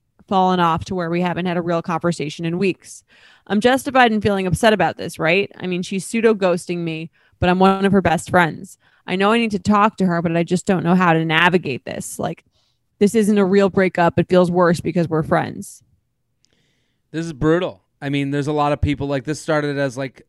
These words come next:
Speaker 2: the all-American covid quarantine love story.
Speaker 1: Dream,
Speaker 2: And then
Speaker 1: yeah.
Speaker 2: it, it, this is, like, what people dream about. I move home. Like, you guys just posted this woman's, um, TikTok. It's very funny,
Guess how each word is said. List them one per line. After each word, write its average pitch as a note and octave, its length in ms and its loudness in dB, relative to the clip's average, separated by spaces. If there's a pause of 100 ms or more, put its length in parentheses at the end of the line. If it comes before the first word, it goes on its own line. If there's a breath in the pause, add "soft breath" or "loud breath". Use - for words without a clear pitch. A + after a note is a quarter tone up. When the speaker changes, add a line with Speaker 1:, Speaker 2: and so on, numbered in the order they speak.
Speaker 2:
the B2+ 160 -6
all-American C3+ 840 -4
covid C3+ 600 -4
quarantine C3+ 640 -6
love C3+ 260 -6
story. B2 560 -14 (540)
Speaker 1:
Dream, F3+ 300 2
Speaker 2:
And D#3 80 2
then D#3+ 360 -2 (100)
Speaker 1:
yeah. C#3 80 -14
Speaker 2:
it, C#3 140 -12
it, C#3 180 -8
this D3 160 -6
is, D#3 120 -8
like, D#3 180 -4
what D3+ 220 -2
people D#3 400 0
dream D3+ 320 2
about. B2 360 -4
I B2+ 140 -6
move D3 280 -2
home. D3 160 -6 (260 soft breath)
Like, D3+ 340 -4
you D#3 160 -4
guys G3 240 0
just F3+ 220 -6
posted F3 420 -2
this D3 180 -10
woman's, D3 640 -6
um, C3 640 -6
TikTok. C3 580 -12
It's A#2 120 -20
very C3+ 260 -6
funny, B2+ 480 -12